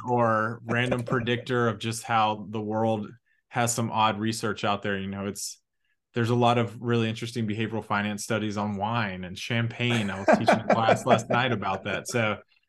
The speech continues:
Speaker 1: um, they, the academic world, they, w-, they and we try to spice it up a little bit with some interesting
Speaker 2: Yeah.
Speaker 1: studies.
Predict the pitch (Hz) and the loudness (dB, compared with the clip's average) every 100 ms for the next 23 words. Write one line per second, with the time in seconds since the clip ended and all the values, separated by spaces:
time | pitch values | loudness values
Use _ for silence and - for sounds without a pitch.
0 | _ - 113 104 98 95 95 _ _ _ | _ -6 0 2 0 -4 -10 _ _ _
1 | _ _ _ _ - 139 147 90 135 139 | _ _ _ _ -2 2 2 0 0 2
2 | 147 156 143 139 131 127 110 113 95 104 | 2 2 0 -2 0 0 0 -2 -4 -8
3 | 107 _ 110 113 - _ - 120 131 131 | -14 _ -16 -16 -18 _ -2 2 4 2
4 | 117 117 123 127 123 _ _ _ - - | 0 2 4 2 0 _ _ _ -8 0
5 | 117 113 120 110 104 101 - 117 113 113 | 2 2 0 0 0 -4 -2 0 0 -2
6 | 104 98 101 101 98 78 98 98 95 107 | -4 -4 -4 -4 -4 -6 -8 -6 -2 0
7 | 104 92 - - - - - - | 0 -4 -12 -20 -18 -16 -16 -18